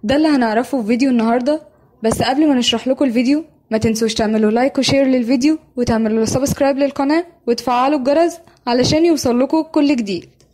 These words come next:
أكدت مصادر مسؤولة إن في اجتماع حكومي على مستوى عالي بيعقد حاليا لإعلان قرار نهائي بشأن امتحانات الثانوية العامة، والمحدد ميعادها يوم واحد وعشرين يونيو الجاري،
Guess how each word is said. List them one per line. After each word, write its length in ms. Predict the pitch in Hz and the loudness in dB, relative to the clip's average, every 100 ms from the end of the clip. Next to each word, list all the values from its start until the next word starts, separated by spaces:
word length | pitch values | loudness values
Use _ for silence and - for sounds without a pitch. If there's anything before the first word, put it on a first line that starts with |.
| _ _ _ _ _ _ | _ _ _ _ _ _
أكدت 440 | 254 254 302 370 370 | -6 -2 0 0 0
مصادر 380 | 247 254 262 277 | 0 0 0 0
مسؤولة 540 | 226 - 247 269 302 - _ _ _ - | -2 -2 -2 0 -2 -8 _ _ _ 0
إن 140 | 240 | 0
في 140 | 240 285 | 0 -4
اجتماع 340 | - 254 269 | -2 -2 -2
حكومي 520 | 254 262 254 269 277 | -2 -4 0 0 0
على 240 | 254 196 175 | 0 -2 -2
مستوى 380 | 180 - 233 | -4 -2 -2
عالي 440 | 226 208 240 262 277 _ _ - - 233 | 0 0 0 -2 -6 _ _ -20 -6 -2
بيعقد 340 | 269 330 330 | 0 0 -2
حاليا 540 | - 220 226 285 294 285 _ _ - | -2 0 2 2 0 -6 _ _ -6
لإعلان 540 | 233 - 214 240 277 | -4 -2 0 0 0
قرار 340 | 294 247 233 262 | -2 0 0 2
نهائي 540 | 240 208 226 - 269 | 0 0 -2 -2 -4
بشأن 360 | 208 208 226 240 | -4 -4 -4 -4
امتحانات 540 | 214 185 - 180 214 | -4 -6 -6 -4 -4
الثانوية 400 | 254 220 196 208 | -4 -4 -2 0
العامة، 440 | 226 208 240 269 285 _ _ _ _ - | 0 -2 -2 -2 -6 _ _ _ _ -6
والمحدد 500 | 202 202 196 262 277 | -2 -2 -2 -2 0
ميعادها 540 | 285 240 240 277 294 302 - _ - | 0 0 0 0 -2 -4 -10 _ -4
يوم 220 | 220 214 | -2 0
واحد 300 | 220 262 277 | 0 0 0
وعشرين 500 | 233 202 - 247 247 | 0 0 -2 0 0
يونيو 320 | 247 247 269 | 0 0 0
الجاري، 440 | 247 196 165 - | -2 -2 -4 -6